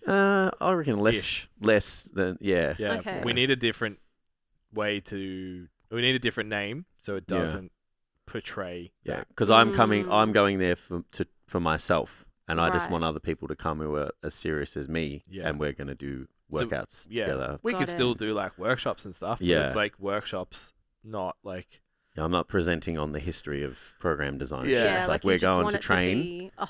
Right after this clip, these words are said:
Speaker 1: This is
Speaker 3: holiday
Speaker 1: what we're gonna
Speaker 3: as
Speaker 1: do
Speaker 3: well.
Speaker 1: for the, for the ten days, and
Speaker 2: Yeah.
Speaker 1: it, you know, put some social stuff in between.
Speaker 3: Yeah.
Speaker 1: And then it's like, we're at the gym every time this time, and this is the, this is what we're doing for the week.
Speaker 2: Yeah.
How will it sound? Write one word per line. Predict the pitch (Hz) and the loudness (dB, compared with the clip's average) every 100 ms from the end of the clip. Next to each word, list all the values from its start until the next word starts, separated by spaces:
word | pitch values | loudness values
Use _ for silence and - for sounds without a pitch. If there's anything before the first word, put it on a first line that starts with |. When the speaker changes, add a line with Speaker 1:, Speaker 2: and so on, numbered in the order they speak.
| - | 0
Speaker 1:
This | 98 | 0
is | - 180 | 2 0
Speaker 3:
holiday | |
Speaker 1:
what | 92 85 | 2 2
we're | 87 | 0
gonna | 85 | 0
Speaker 3:
as | 80 | 0
Speaker 1:
do | 90 | 0
Speaker 3:
well. | 85 | 0
Speaker 1:
for | 95 | 0
the, | 87 85 82 - | 2 2 0 -6
for | 101 | -4
the | 87 85 - | 0 0 -4
ten | - 98 92 | -2 2 4
days, | 101 170 156 | 4 4 2
and | 87 82 | -2 -4
Speaker 2:
Yeah. | 95 85 - _ _ | -6 -8 -10 _ _
Speaker 1:
it, | 107 98 | -2 2
you | 92 | 2
know, | |
put | 85 107 - | 2 0 0
some | 92 87 | -2 -2
social | - 95 87 - | 0 2 2 0
stuff | - - 90 | -4 -2 0
in | 95 90 85 | 0 -2 -4
between. | - 101 123 214 - | -2 0 2 0 -4
Speaker 3:
Yeah. | 208 185 - - _ | -8 -10 -10 -20 _
Speaker 1:
And | - 85 | -2 0
then | 80 | 0
it's | 78 | 0
like, | 80 73 - _ - | 0 -2 -6 _ -2
we're | 85 | 0
at | 78 | 0
the | - | -2
gym | - 78 78 | -4 -4 -2
every | 73 | -4
time | 78 80 73 71 | -4 -2 -4 -4
this | 69 - | -8 -4
time, | 87 90 107 | 0 2 2
and | 76 69 - | -2 -6 -10
this | 80 - | -10 -6
is | 73 - | -8 -6
the, | 76 69 - - _ - | -6 -6 -8 -16 _ -12
this | 82 | -10
is | 80 | -6
what | 78 | -4
we're | 76 | -4
doing | 78 71 | -6 -8
for | - | -8
the | 71 | -6
week. | |
Speaker 2:
Yeah. | 85 | -6